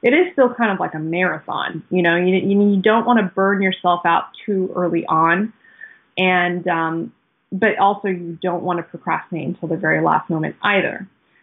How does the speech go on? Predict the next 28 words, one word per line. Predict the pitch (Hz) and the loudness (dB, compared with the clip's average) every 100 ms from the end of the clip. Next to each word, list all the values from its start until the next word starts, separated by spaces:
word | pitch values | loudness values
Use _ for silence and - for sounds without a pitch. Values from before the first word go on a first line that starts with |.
| _ | _
Um, | 170 165 165 | -6 -6 -4
I | 175 | -2
know | 175 175 | 0 0
that | 165 - | -2 -4
some | 175 | -8
people | 170 170 156 151 | -6 -6 -6 0
do | 160 | 0
do | 165 165 165 | 2 2 4
that. | 165 165 - - _ _ _ - | 4 2 0 -8 _ _ _ 0
I | 165 185 - - - | 2 0 -4 -20 -6
probably | 196 190 196 208 196 190 185 | 2 4 4 0 -2 -2 -2
really | 170 175 202 214 208 | -4 -2 2 4 4
got | 208 190 185 - | 4 4 4 2
into | 190 - 180 | -6 -8 -8
the, | 175 165 165 - - | -4 -4 -6 -10 -12
the | 175 165 156 180 165 _ _ _ _ - | -4 -2 -2 -4 -8 _ _ _ _ -6
groove | 170 208 196 - | 4 6 6 4
of | - - | -2 -2
studying | - 175 175 185 190 - _ | 0 0 2 -2 -2 -6 _
when | 170 170 | -4 -2
I | 170 | -2
had | 170 165 - | -2 -4 -4
one | 165 165 170 | -4 -2 -2
month | 170 165 | -2 -4
left, | 165 160 185 - _ _ _ _ - | 0 0 0 -6 _ _ _ _ -6
but | 190 | 2
that's | 233 233 - | 4 4 -2
just, | 226 | -6